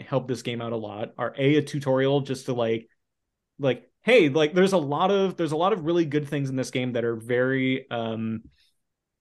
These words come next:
uh, more user-friendly than your standard traditional roguelike.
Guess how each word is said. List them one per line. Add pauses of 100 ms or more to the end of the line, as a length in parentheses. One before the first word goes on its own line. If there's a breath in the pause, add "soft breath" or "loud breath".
(140)
uh,
more
user-friendly
than
your
standard
traditional
roguelike.